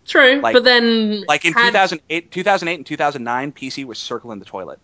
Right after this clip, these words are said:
Speaker 2: Like, it was, it was not looking good. Like, it was, and, and there, I, I mean, I remember speaking to developers who were just not optimistic about it at all. Um, so no, I, I credit, I credit Steam with a continuation of P C as a viable market for, for mainstream games and not just niche games.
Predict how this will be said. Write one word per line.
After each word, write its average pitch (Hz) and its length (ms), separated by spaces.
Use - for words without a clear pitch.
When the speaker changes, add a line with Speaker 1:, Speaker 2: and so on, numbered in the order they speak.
Speaker 2:
Like, 104 180
it 101 100
was, 98 340
it 110 120
was 101 360
not 107 360
looking 110 280
good. 90 300
Like, 117 200
it 110 120
was, 113 220
and, 127 300
and 120 360
there, 127 180
I, 123 140
I 117 100
mean, 127 120
I 127 60
remember 135 240
speaking 123 260
to 92 40
developers 104 400
who 110 60
were 110 100
just 101 180
not 98 320
optimistic 95 440
about 87 220
it 85 60
at 82 80
all. - 220
Um, 92 400
so 98 340
no, 117 120
I, 101 220
I 113 60
credit, 120 360
I 120 100
credit 143 280
Steam 120 260
with 117 120
a 104 40
continuation 104 640
of 98 180
P 101 160
C 104 200
as 95 100
a 95 40
viable 101 500
market 95 340
for, 92 280
for 104 180
mainstream 107 460
games 98 280
and 92 100
not 90 180
just 101 180
niche 104 220
games. - 300